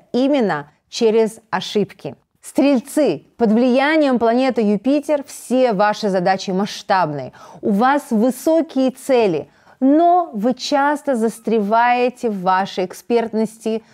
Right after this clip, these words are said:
в желании посоветовать, как чётко и конкретно сделать то и другое. Ваши лидерские качества — это научиться находиться в задаче,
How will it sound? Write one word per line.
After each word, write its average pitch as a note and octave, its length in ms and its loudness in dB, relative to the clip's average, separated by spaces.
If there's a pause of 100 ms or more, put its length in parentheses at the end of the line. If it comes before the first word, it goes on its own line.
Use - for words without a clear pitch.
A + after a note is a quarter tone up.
(180)
в G#3 60 -4
желании B3+ 680 2
посоветовать, A3+ 1160 -2
как A#3+ 260 -6
чётко B3 480 0
и G#3+ 60 2
конкретно A3+ 760 0
сделать G#3 380 0
то A3+ 180 2
и A3 40 4
другое. G3+ 640 2 (460)
Ваши C4 420 0
лидерские A3 560 0
качества — F#3+ 560 -4
это D#3+ 200 -2
научиться G3+ 560 0
находиться G#3 720 0
в A#3 60 -4
задаче, A3 720 -2